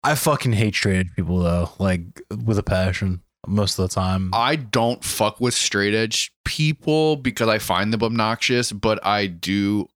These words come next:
Speaker 2: obviously fuck with sober people.
Speaker 1: Right, yeah.
Speaker 2: And there has been, like, a decent amount of people our age who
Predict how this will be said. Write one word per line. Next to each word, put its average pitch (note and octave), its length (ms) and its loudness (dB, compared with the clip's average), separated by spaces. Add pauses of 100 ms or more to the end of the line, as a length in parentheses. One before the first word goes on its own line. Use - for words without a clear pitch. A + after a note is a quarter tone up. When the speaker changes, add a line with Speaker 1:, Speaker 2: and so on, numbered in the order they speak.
(100)
Speaker 2:
obviously G2+ 540 0
fuck - 340 -2
with G#2+ 180 -2
sober - 720 0
people. F3+ 560 0
Speaker 1:
Right, G#2+ 420 2
yeah. F#2+ 400 2
Speaker 2:
And B2 420 0
there A#2+ 160 2
has A2 520 0
been, A#2+ 420 2
like, A2+ 300 0 (200)
a A2 120 2
decent G#2+ 480 0
amount A2+ 260 2
of G#2+ 100 -4
people A2 460 0
our G2+ 360 2
age G2 420 0
who G2 500 0